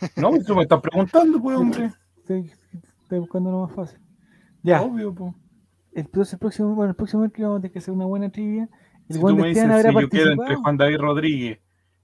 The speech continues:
Speaker 2: ¿Mm?
Speaker 1: y Guatón Mamón para mi matrimonio, te tengo que decir
Speaker 2: Sí.
Speaker 1: lo mejor, po.
Speaker 2: Sí,
Speaker 1: Pero si
Speaker 2: Juan
Speaker 1: te digo,
Speaker 2: David
Speaker 1: si
Speaker 2: Rodríguez.
Speaker 1: para enfrentar a Colo-Colo,
Speaker 2: <laughs> Lo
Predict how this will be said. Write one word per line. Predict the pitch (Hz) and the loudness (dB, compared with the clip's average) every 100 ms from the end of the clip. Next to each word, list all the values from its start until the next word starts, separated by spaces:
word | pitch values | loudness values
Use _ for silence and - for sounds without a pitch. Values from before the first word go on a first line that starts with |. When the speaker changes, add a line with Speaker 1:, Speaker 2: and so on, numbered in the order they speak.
| _ _ _ | _ _ _
Speaker 2:
¿Mm? | 156 185 131 | -10 -8 -6
Speaker 1:
y | |
Guatón | 123 131 143 135 | -4 -2 0 0
Mamón | 135 143 135 113 _ | 0 0 -2 -4 _
para | - 127 127 | -4 -2 0
mi | 143 147 | 0 0
matrimonio, | 165 190 196 220 262 240 | 0 -2 -2 -4 -4 -4
te | 165 | -6
tengo | 147 143 135 | -6 -4 -4
que | |
decir | 139 202 | -6 -4
Speaker 2:
Sí. | |
Speaker 1:
lo | 147 | -6
mejor, | 170 175 277 202 | -6 -8 -10 -10
po. | - 117 _ _ _ - | -16 -20 _ _ _ -10
Speaker 2:
Sí, | |
Speaker 1:
Pero | 165 123 | -6 -6
si | |
Speaker 2:
Juan | 131 202 | -2 0
Speaker 1:
te | 202 | 2
digo, | |
Speaker 2:
David | 208 | 2
Speaker 1:
si | 208 147 143 | 2 -2 -4
Speaker 2:
Rodríguez. | - - _ _ _ - | -10 -20 _ _ _ -2
Speaker 1:
para | 143 | -2
enfrentar | 127 143 123 147 | 0 -4 2 4
a | 143 | 4
Colo-Colo, | 151 165 208 240 220 220 _ | 0 -2 0 -2 -2 -8 _
Speaker 2:
<laughs> | _ _ | _ _
Lo | 196 | -20